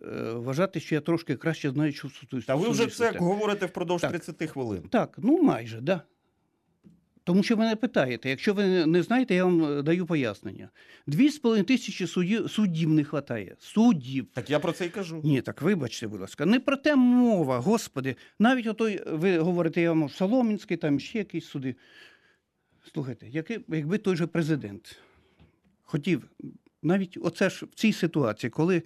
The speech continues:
Speaker 1: він не дуже хотів антикорупційний суд, в той же Соломінський суд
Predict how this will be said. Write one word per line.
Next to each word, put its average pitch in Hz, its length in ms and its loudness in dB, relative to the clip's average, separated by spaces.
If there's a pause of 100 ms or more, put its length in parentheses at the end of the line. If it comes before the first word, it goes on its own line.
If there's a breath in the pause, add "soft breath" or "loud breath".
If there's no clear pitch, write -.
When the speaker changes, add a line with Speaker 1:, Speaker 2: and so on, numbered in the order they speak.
(360 loud breath)
Speaker 1:
він 277 140 6
не 269 100 6
дуже 165 300 0
хотів 117 380 -6 (340)
антикорупційний 113 800 -8
суд, - 180 -18 (840 loud breath)
в - 200 -20
той 254 200 2
же 220 120 2
Соломінський 214 640 2
суд - 440 -18